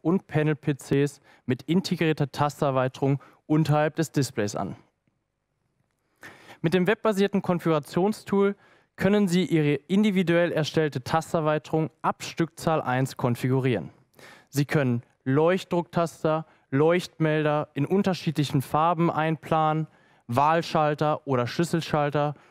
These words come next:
oder sogar einen Blindstopfen. Zum anderen haben wir die Möglichkeit, einen U-S-B-Port zu integrieren. Dieser befindet sich an letzter Position, ist I P fünfundsechzig geschützt und, ähm, befindet sich unter einer Schraubkappe.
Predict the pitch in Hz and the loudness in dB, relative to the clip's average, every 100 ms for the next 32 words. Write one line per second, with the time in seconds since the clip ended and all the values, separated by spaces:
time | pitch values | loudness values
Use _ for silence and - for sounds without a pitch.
0 | _ - 175 180 156 151 156 156 147 - | _ -2 0 2 0 0 2 2 0 -2
1 | 143 156 147 160 151 127 107 101 80 - | 0 0 2 2 2 -4 -6 -10 -12 -14
2 | _ _ _ _ _ _ - - 185 185 | _ _ _ _ _ _ -20 -4 -2 0
3 | 151 214 208 214 175 185 165 151 151 - | 2 2 2 2 2 0 2 4 2 2
4 | 208 - 185 180 185 - _ _ _ - | -4 -2 0 0 -2 -8 _ _ _ -2
5 | 156 180 175 175 143 160 208 - 127 - | -2 0 0 0 0 0 0 0 -4 -2
6 | 117 117 - 110 107 104 76 - _ _ | -2 -2 -2 -4 -2 -4 -4 -10 _ _
7 | - 170 180 175 156 190 185 160 180 156 | -6 0 0 0 0 2 2 0 -2 2
8 | 151 151 - 143 - 120 120 - 190 208 | 2 0 0 -4 -2 -2 -2 -2 0 2
9 | 247 - _ _ _ _ 165 156 - - | 0 -4 _ _ _ _ -2 -2 -4 -2
10 | 165 160 - 139 127 131 147 - 131 - | 0 0 0 2 2 2 -2 -4 -6 -4
11 | - 208 - - - - _ _ _ _ | 0 -2 -2 -14 -20 -20 _ _ _ _
12 | - 165 165 165 170 - 147 151 151 156 | -2 2 4 2 0 0 0 2 2 0
13 | 147 - 160 147 151 143 143 131 139 139 | 0 0 0 0 0 2 2 0 0 -2
14 | - 117 - 104 76 | -2 -2 -2 -6 -6